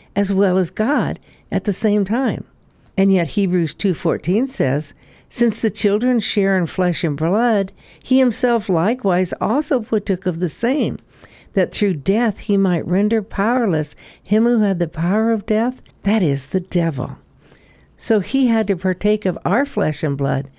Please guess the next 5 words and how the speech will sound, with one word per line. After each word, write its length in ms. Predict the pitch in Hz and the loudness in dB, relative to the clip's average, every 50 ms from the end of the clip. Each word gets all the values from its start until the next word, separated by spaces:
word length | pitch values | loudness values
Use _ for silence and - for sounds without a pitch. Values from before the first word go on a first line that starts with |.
| - - - - - - | -20 -20 -20 -20 -8 -4
to 100 | - 214 | 0 0
be 280 | 190 233 254 277 277 214 | 2 2 2 2 2 2
that 360 | 156 156 156 175 185 202 - - - _ _ - | 0 0 2 2 0 -2 -4 -8 -16 _ _ -6
perfect 480 | - 175 156 139 - 160 151 - - - _ | -4 -4 -4 -2 -2 -4 -4 -6 -8 -18 _
sacrifice. 880 | - - - 202 202 - - 156 139 - - - - - - - - | -10 -6 -4 -4 -4 -4 -6 -6 -6 -6 -8 -10 -10 -10 -10 -10 -10